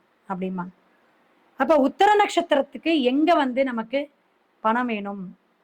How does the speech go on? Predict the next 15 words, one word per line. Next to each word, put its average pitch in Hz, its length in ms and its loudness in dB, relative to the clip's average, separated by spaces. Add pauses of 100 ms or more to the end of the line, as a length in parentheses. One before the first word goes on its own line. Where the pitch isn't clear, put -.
(180)
எந்த 254 240 0
இடத்த 277 320 0
நமக்கு 226 280 -8
போய் 247 180 -2 (520)
நம்ம 214 200 2 (140)
காலடி 262 440 2 (200)
மண்ணை 220 240 -2 (320)
மிதிச்சிட்டு 240 460 -4
வந்தோன்னே 240 260 -4 (480)
அப்படியே 277 280 2 (120)
மாற்றம் 240 360 0 (120)
ஏற்படும் 226 420 0 (100)
அப்படின்னு 214 360 -4
பார்த்தீங்கன்னா, 202 420 -4 (800)
திருக்கோஷ்டியூர் 320 1040 2